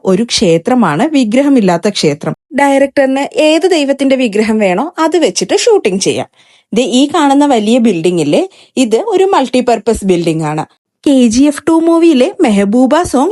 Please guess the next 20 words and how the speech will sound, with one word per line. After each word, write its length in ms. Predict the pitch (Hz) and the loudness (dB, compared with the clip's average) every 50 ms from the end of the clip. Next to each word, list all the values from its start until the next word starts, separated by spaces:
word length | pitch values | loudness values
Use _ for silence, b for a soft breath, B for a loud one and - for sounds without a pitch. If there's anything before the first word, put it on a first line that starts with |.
| 427 - | -4 -4
ഇവിടാണ് 440 | 277 294 330 359 349 220 180 220 330 | -2 -2 0 0 0 0 0 -2 -2
ഷൂട്ട് 320 | - - 440 370 - 233 | 0 2 2 2 2 0
ചെയ്തത്. 420 | 185 165 160 156 160 143 147 - - - _ _ - | 0 0 0 0 -2 -2 -4 -6 -10 -12 _ _ -2
മാത്രമല്ല 760 | 302 311 311 302 294 320 311 285 269 247 262 254 247 269 277 _ - - - | 0 2 2 0 0 0 0 2 2 2 2 0 0 -2 -4 _ -12 -8 -2
സൂര്യവംശി, 880 | - 269 254 247 247 254 262 254 247 240 226 226 - - 240 226 233 233 | 0 2 4 4 4 4 2 2 2 2 2 0 0 0 0 0 0 2
ജോളി 380 | 202 240 240 233 233 233 240 | 2 2 2 2 2 2 2
എൽ 280 | 247 240 226 220 226 214 | 2 2 2 2 0 0
എൽ 120 | 220 226 | 0 0
ബി, 220 | 214 208 226 226 226 | 0 -2 -2 -2 -2
ചന്ദ്രമുഖി 680 | 226 254 233 220 220 240 247 233 233 220 226 - 254 | -2 0 0 2 2 2 0 0 -2 -4 -4 -6 -6
ഈ 180 | - - 269 | -4 -2 -4
സിനിമകളൊക്കെ 640 | 302 - 285 254 247 247 247 240 220 214 214 - - | -2 0 2 2 2 2 2 2 0 0 -2 -2 -2
ഇവിടെ 200 | 262 220 190 185 | 0 0 0 0
വെച്ച് 220 | 180 180 175 - 339 | -2 -2 -2 -4 -4
ഷൂട്ട് 300 | - 415 359 294 - 202 | 0 0 0 2 2 0
ചെയ്തിട്ടുണ്ട്. 460 | 170 165 156 151 - 135 123 123 120 - _ _ - - - | 0 0 0 -2 -4 -4 -6 -6 -6 -8 _ _ -12 -4 -2
ഈ 140 | 330 370 415 508 - - | 0 0 0 -2 -2 -2
കാണുന്ന 520 | 403 349 311 285 285 269 240 247 302 392 359 | -2 0 0 2 2 2 2 2 2 2 0
ജഗ് 360 | 269 254 254 240 240 - - - | 2 0 0 -2 -2 -8 -8 -4
ഫൗണ്ടെയിൻ 440 | 359 311 262 226 220 196 226 302 | -2 -2 -2 -2 -2 -2 -2 -2